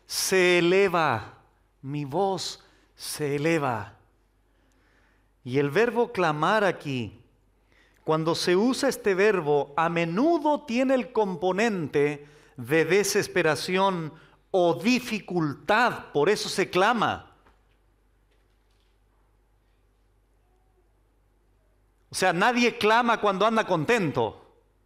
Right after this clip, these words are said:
en otras palabras. Esta connotación en el hebreo, el verbo hebreo, tiene que ver con una expresión desesperada.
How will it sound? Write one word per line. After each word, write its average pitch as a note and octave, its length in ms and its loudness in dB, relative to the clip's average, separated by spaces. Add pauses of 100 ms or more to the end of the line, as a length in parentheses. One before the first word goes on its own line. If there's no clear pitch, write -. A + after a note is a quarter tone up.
(360)
en D3+ 100 -2
otras F3+ 300 0
palabras. C#3+ 840 0 (2250)
Esta G#3 300 0
connotación G#3+ 720 0
en A3 80 0
el F#3 120 2
hebreo, F#3+ 340 4
el E3 80 2
verbo G#3+ 260 4
hebreo, G3+ 380 4
tiene G#3+ 240 0
que F#3+ 120 2
ver G#3 240 4
con F#3+ 200 0
una G3+ 420 0 (540)
expresión G#3 1040 0
desesperada. F#3+ 1200 0